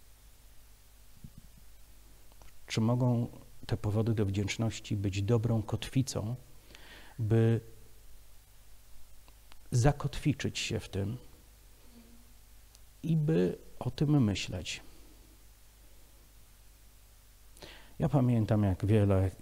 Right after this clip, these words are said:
razy <clears throat> myślałem sobie o,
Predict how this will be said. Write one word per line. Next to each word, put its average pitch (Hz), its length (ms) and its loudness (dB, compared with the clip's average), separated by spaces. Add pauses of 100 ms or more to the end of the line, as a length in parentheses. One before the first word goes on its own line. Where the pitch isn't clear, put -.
razy 101 520 2 (320)
<clears throat> - 1300 0
myślałem 104 500 2
sobie 98 460 2 (840)
o, 113 320 2